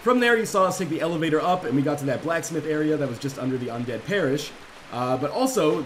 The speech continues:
this right here, this door that we're about to open from the right side, is going to open up another shortcut to Firelink Shrine. So what we can do now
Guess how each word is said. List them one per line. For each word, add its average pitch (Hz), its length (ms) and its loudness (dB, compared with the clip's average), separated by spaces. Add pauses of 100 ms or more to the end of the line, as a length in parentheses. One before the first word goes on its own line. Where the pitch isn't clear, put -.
this 208 220 0
right 160 180 0
here, 180 500 0
this 135 200 -4
door 123 460 -4 (200)
that 101 80 -10
we're 110 140 -6
about 104 160 -6
to - 100 -10
open 110 220 -8
from 107 160 -10
the 107 60 -8
right 185 240 -2
side, 107 340 -6 (1000)
is 131 120 -6
going 170 160 -2
to 165 40 -4
open 190 220 -2
up 170 140 -2
another 220 240 0
shortcut 135 340 -4
to 117 60 -12
Firelink 107 420 -6
Shrine. 110 300 -8
So 143 120 -6
what 175 120 -6
we 170 80 -4
can 151 100 -4
do 139 100 2
now 131 440 0